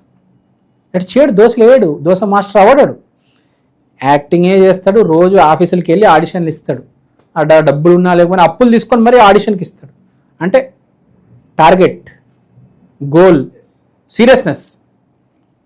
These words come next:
అది వృశ్చికం అంటే. వృశ్చికం అనుకునే మంచి ట్రైట్ ఇది.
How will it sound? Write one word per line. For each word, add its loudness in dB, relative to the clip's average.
అది 0
వృశ్చికం -2
అంటే. -8
వృశ్చికం -4
అనుకునే -2
మంచి -4
ట్రైట్ 0
ఇది. -8